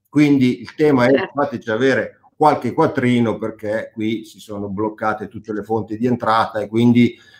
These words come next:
Speaker 1: ci siamo posizionati anche dal punto di vista del supporto alle imprese con:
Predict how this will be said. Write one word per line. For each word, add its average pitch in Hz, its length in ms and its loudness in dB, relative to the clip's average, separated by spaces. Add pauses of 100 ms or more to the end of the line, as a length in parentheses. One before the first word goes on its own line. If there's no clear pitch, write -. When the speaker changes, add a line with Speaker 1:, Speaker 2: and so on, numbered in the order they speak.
(140)
Speaker 1:
ci 123 160 -6
siamo 139 760 4
posizionati 135 840 0
anche 135 180 -4
dal 120 200 -6
punto 135 240 -4
di 139 60 2
vista 139 200 -2
del 120 80 -6
supporto 143 500 -2
alle 127 120 2
imprese 135 540 2
con: 123 400 4